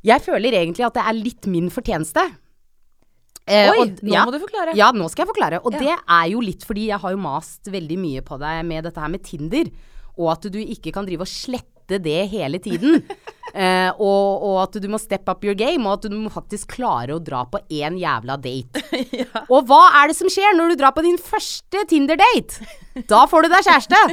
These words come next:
Speaker 1: Jeg vet ikke helt, jeg, Elisabeth, men det er noen som skal takke, så det er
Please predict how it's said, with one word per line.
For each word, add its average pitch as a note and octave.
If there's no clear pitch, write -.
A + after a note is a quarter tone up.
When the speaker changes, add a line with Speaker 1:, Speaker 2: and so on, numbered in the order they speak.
Speaker 1:
Jeg -
vet A#3
ikke D4+
helt, D#4
jeg, A3+
Elisabeth, A3+
men B3+
det B3+
er B3+
noen A3+
som A3+
skal B3+
takke, A#3
så A#3
det G3+
er G#3+